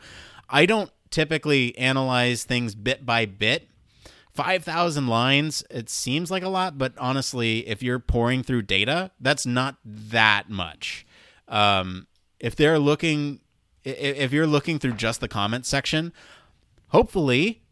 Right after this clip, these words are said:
if you've created this, you've set it up to where you can understand the comments in the context of something. Otherwise, if they're just general comments, it's a little bit more difficult.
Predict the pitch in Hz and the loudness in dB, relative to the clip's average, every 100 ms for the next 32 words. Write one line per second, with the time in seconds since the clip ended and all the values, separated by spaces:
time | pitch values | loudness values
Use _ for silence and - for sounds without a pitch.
0 | _ - 127 117 180 262 190 - 117 104 | _ -4 -2 2 6 6 4 0 2 2
1 | 101 98 104 131 120 110 139 120 117 120 | 0 -2 -2 0 -2 0 -2 0 0 0
2 | - 120 113 110 107 104 104 110 113 110 | 0 0 2 2 0 -2 -6 -6 -4 -4
3 | 107 - 120 113 107 - 120 113 107 - | -4 -2 0 0 -2 0 0 0 -2 -4
4 | 110 104 131 131 123 117 - 101 98 151 | -6 -4 -2 -2 -2 -4 -4 -6 -4 -2
5 | 156 - 101 101 101 - - - 117 120 | -2 -2 -4 -4 -10 -16 -20 -4 2 2
6 | 113 113 110 110 104 113 101 95 117 127 | 2 0 0 -2 -2 -4 -6 -2 0 0
7 | 117 101 117 110 107 113 - 104 104 101 | -2 -2 -4 -4 -6 -10 -12 -6 -4 -4
8 | 104 98 92 113 120 123 131 | -4 -6 -4 -6 -4 -4 -6